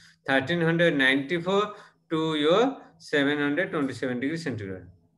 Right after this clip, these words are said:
Okay, or we can say it will be available in between the temperatures nine one two to thirteen hundred ninety-four.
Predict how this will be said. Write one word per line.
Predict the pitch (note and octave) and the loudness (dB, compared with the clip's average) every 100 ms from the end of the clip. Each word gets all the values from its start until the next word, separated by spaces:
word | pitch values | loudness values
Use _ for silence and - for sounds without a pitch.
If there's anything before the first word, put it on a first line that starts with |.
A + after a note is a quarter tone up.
| _ D#3+ | _ -8
Okay, | C#3+ B2 A2 | -4 -4 -4
or | C#3+ D3+ | -2 -2
we | D3 | -2
can | D3+ D#3 | -2 -4
say | D3 F#3+ | -4 -4
it | E3 | -4
will | D#3 | -2
be | D#3 | 0
available | B2+ C3+ F3 F#3 G3 | 0 0 -2 0 0
in | F3+ E3 | 0 -2
between | D#3+ D#3 D3 | -2 -4 -6
the | C#3+ | -4
temperatures | D3 C#3 E3 F3 F3 - | -2 -4 -4 -4 -6 -4
nine | C3+ A#2+ B2 | -2 0 -2
one | C3+ C3 C3 | -2 -2 -6
two | D3+ D#3+ | -8 -4
to | A#3 C4+ - - _ | -4 -4 -12 -20 _
thirteen | - B2 - E3 | -4 -4 -2 -2
hundred | D3+ D3+ D#3+ D#3+ | -2 -2 -2 -2
ninety-four. | C3 G#2+ G#2+ - A2 | -2 -2 -4 -6 -10